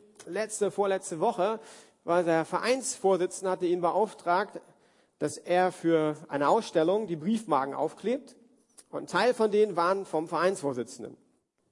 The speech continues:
Und da sind auch Briefmarken bei, die dann wertvoller sind, die ein paar hundert Euro kosten, ne? Er hat also alles aufgeklebt und dann haben sie es gemeinsam angeschaut und der Vereinsvorsitzende meinte, „Warte mal,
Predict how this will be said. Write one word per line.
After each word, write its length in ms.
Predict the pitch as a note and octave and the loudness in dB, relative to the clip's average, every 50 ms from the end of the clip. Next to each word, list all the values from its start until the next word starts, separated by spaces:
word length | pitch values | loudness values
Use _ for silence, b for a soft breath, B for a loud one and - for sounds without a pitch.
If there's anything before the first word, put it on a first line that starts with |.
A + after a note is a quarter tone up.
| _ _ _ _ _ B B B B B B B B B B B B B _ | _ _ _ _ _ B B B B B B B B B B B B B _
Und 100 | - D#3 | 0 0
da 100 | F3+ G3+ | 0 0
sind 120 | G3+ G#3 | 2 2
auch 120 | F#3+ F#3 C#3+ | 0 0 0
Briefmarken 460 | D#3+ G#3 A3 F3 G3 F#3 F#3 E3 D3+ | -2 -6 -4 0 0 0 0 0 -2
bei, 160 | D#3 E3 F3+ | -2 -2 -2
die 100 | F3+ F3+ | -2 -2
dann 140 | E3+ D#3 C#3 | -4 -2 -2
wertvoller 400 | G3 A3 - - G#3+ G3+ G3 G3 | -4 -6 -4 -4 -2 -2 -2 0
sind, 160 | E3+ F#3+ F#3 | -2 -2 -4
die 100 | E3+ F3 | -4 -8
ein 40 | D3 | -6
paar 120 | D#3+ E3+ | -4 -4
hundert 180 | F3+ E3+ D3+ C#3 | -2 -2 -2 -2
Euro 280 | - D#3+ F#3+ F#3+ G3+ | -2 -4 -4 -4 -4
kosten, 360 | F#3+ - G3+ G3 G3 - - G#3 | -2 -2 -4 -4 -4 -4 -2 0
ne? 140 | A3 A3 A3 B B B B B B B B _ - | 0 0 -2 B B B B B B B B _ -8
Er 80 | - D3 | -4 0
hat 80 | F3+ | 2
also 140 | F3+ E3 D#3+ | 2 2 2
alles 220 | E3 - E3+ D#3 - | 2 0 -2 -2 0
aufgeklebt 640 | C3+ F#3+ G#3 - - A3+ - A3 B3 D#4+ - - - - _ _ _ _ _ - _ _ _ _ | 0 0 0 0 -6 -4 -2 -2 -2 -2 -2 -12 -20 -20 _ _ _ _ _ -20 _ _ _ _
und 580 | F3 F#3 F#3+ F#3+ F#3+ F#3+ G3 G3 G3 G3 - - - - _ _ _ _ _ b b b b b b b b b b b b b b b b b b _ _ _ _ _ _ _ _ _ _ _ _ _ _ _ | 2 4 4 6 4 4 2 0 -4 -8 -10 -12 -18 -20 _ _ _ _ _ b b b b b b b b b b b b b b b b b b _ _ _ _ _ _ _ _ _ _ _ _ _ _ _
dann 160 | - D#3 D3+ | 0 0 0
haben 100 | D#3 E3 | 0 -4
sie 60 | E3 | -4
es 120 | E3 D#3 - | -6 -8 -6
gemeinsam 360 | D#3+ D3+ D3+ D#3+ D#3 D3 C3+ | -2 0 0 0 0 -2 -2
angeschaut 520 | C3 E3 F#3 G3+ G3 G#3 G3 G#3+ A#3 A3 - - | -2 -2 -2 -2 0 0 0 0 0 -2 -4 -8
und 140 | D3+ C#3+ | -8 -2
der 220 | D3+ D3 D3 C#3+ C#3+ C#3+ - | 0 0 2 0 0 -4 -12
Vereinsvorsitzende 680 | - - C3 C3 E3 G3 - F#3 F#3 F#3 F3+ - F3 D#3+ | -10 -6 0 0 0 0 0 -4 -4 -4 -4 -6 -6 -4
meinte, 240 | D#3 E3 D#3+ D3+ C3+ | -2 -2 -2 -4 -4
„Warte 180 | C3 G3+ - D#4 | -6 -6 -6 -2
mal, 220 | A3+ C#3+ B2+ B2 | -2 -2 -4 -4